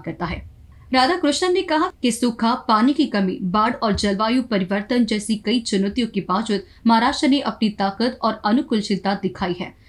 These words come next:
हमने किसानों को उन्नत बीज, उर्वरक और आधुनिक कृषि उपकरणों से सुसज्जित किया है।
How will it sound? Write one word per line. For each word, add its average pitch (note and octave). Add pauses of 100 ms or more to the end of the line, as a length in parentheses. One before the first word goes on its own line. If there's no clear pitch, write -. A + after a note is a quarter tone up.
(120)
हमने A#3+
किसानों A#3+
को C#4+
उन्नत A3+
बीज, G#3 (240)
उर्वरक B3
और A3+
आधुनिक B3
कृषि A#3+
उपकरणों G#3
से A#3
सुसज्जित A#3+
किया F#3+
है। G3+